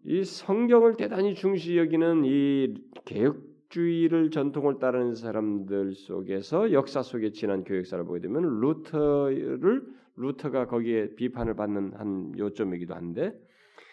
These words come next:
이 성경 자체를 너무 이렇게 독립시켜서 중시하는 이런 경향이 있어요. 자기도 모르게.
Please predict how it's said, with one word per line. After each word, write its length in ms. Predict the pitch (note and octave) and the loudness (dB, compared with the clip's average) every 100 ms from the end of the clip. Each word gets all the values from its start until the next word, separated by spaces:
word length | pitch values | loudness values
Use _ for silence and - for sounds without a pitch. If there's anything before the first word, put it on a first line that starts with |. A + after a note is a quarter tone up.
| - _ _ _ _ | -20 _ _ _ _
이 360 | - F#3 A#3 A#3+ | -4 0 0 -2
성경 680 | - - E3+ G3 G#3 A3 A3 | -6 -2 0 2 2 0 -2
자체를 1000 | A3 F#3 - - - F#3 G#3+ A#3 A#2 E2+ - _ _ _ _ _ _ - - - - - | -8 -12 -14 -14 -6 -4 2 4 2 0 -10 _ _ _ _ _ _ -20 -20 -20 -18 -6
너무 520 | G3+ A#3 C3+ F#3+ A3+ - - _ _ _ _ _ | 2 4 6 4 0 -14 -20 _ _ _ _ _
이렇게 460 | - - - - - _ | -10 -8 -8 -12 -16 _
독립시켜서 1160 | - G#2 A#2+ G3 A#3+ - - - A#3 - B3 D4 - _ _ _ _ _ - | -10 -2 2 4 2 -2 -8 -6 -4 -4 -4 -4 -10 _ _ _ _ _ -6
중시하는 840 | - C#3 A#2 B2 G2 G#2 E2 - - _ _ - | 2 4 4 2 4 4 2 -2 -16 _ _ -4
이런 320 | G2+ F#2 F2+ | 0 0 0
경향이 500 | - F2+ F#2 F#2 E2+ | -6 -4 -2 0 -2
있어요. 400 | D#2 - G1+ - _ _ _ | -4 -10 -12 -14 _ _ _
자기도 360 | - C#3 G2 C3+ | -20 -14 -2 2
모르게. 460 | C3 B2+ G2 D2+ | 4 4 2 -2